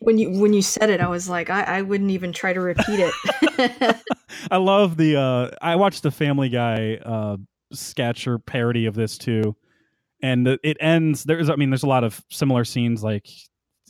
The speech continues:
Speaker 2: but they, you know, parody it in a way that Airplane would. Um, example
Speaker 1: Uh-huh.
Speaker 2: where
Speaker 1: Yeah.
Speaker 2: Andy goes, "Why are you being so obtuse?" And then the warden does, like, an acute angle with his body. And then
Speaker 1: <laughs>
Speaker 2: Andy
Speaker 1: Yes, I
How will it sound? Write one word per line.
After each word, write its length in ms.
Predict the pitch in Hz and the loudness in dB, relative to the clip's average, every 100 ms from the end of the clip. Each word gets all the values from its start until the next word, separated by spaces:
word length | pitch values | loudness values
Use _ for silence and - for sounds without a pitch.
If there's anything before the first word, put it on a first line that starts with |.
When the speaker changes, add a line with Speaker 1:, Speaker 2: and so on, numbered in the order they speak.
| - - - | -20 -18 -6
Speaker 2:
but 180 | 123 123 | -4 -2
they, 160 | 117 104 - | -2 -4 -6
you 100 | 120 | -4
know, 120 | 104 | -4
parody 320 | - 113 110 | -2 -2 -2
it 80 | 107 | -4
in 80 | 113 | -4
a 40 | 110 | -2
way 100 | 107 | -2
that 140 | - | -4
Airplane 340 | 107 - 120 | -6 -4 0
would. 220 | 113 110 113 _ _ _ _ _ _ 110 | 0 0 -4 _ _ _ _ _ _ -4
Um, 340 | 107 101 104 147 | -2 -4 -4 -2
example 460 | 180 156 139 139 | 2 4 4 2
Speaker 1:
Uh-huh. 60 | 131 | 2
Speaker 2:
where 120 | 127 | 2
Speaker 1:
Yeah. 140 | 131 | 2
Speaker 2:
Andy 160 | 127 127 | 2 2
goes, 340 | 123 120 117 | 2 4 2
"Why 100 | 131 | 2
are 40 | 156 | 2
you 100 | 143 | 4
being 160 | 151 | 2
so 200 | 139 147 | 2 2
obtuse?" 600 | 123 117 151 139 120 - - - | 0 0 0 0 0 -6 -14 -4
And 220 | 135 123 | 0 2
then 480 | 127 123 120 120 120 - _ _ _ _ - | 4 2 2 0 -2 -8 _ _ _ _ -2
the 80 | 135 | 0
warden 640 | 131 131 127 120 117 117 | 4 2 2 2 0 -2
does, 200 | 135 120 | -2 0
like, 280 | 120 117 - _ _ _ | 0 -2 -4 _ _ _
an 120 | 123 | -4
acute 340 | 117 - 131 127 | -4 -2 -4 -2
angle 300 | 117 120 127 | -4 -2 0
with 100 | 120 | 0
his 100 | 110 | -2
body. 400 | 104 110 120 131 - _ _ _ _ _ _ _ | -2 -2 -2 -4 -8 _ _ _ _ _ _ _
And 180 | 190 220 | 2 6
then 220 | 170 226 220 | 6 6 4
Speaker 1:
<laughs> 20 | |
Speaker 2:
Andy 280 | 185 - 220 | 4 4 6
Speaker 1:
Yes, 220 | - | 6
I 20 | 302 | 8